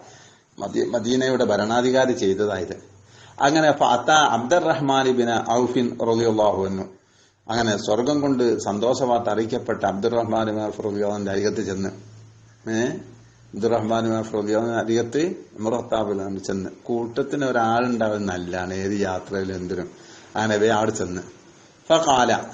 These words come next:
അങ്ങനെ അബ്ദുറഹ്മാൻ ഇബ്നു ഔഫ് റളിയല്ലാഹു അൻഹു ചോദിക്കുന്നു, "മല്ലദീ ജാഅ ബിക ഫീ ഹാദിഹി സാഅത്തി യാ അമീറൽ മുഅ്മിനീൻ?" അല്ലോ,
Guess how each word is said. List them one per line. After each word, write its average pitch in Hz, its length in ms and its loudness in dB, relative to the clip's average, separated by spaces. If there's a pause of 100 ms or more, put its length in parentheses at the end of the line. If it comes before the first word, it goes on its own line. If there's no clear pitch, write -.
(220)
അങ്ങനെ 139 200 4
അബ്ദുറഹ്മാൻ 156 680 2
ഇബ്നു 147 140 2
ഔഫ് 139 100 -2
റളിയല്ലാഹു 123 320 2
അൻഹു 113 80 -4
ചോദിക്കുന്നു, 104 560 -2 (360)
"മല്ലദീ 135 560 4
ജാഅ 127 380 2
ബിക 151 260 0
ഫീ 127 180 -2
ഹാദിഹി 123 300 0
സാഅത്തി 123 460 -2
യാ 113 100 2
അമീറൽ 120 340 0
മുഅ്മിനീൻ?" 113 540 -2
അല്ലോ, 139 420 0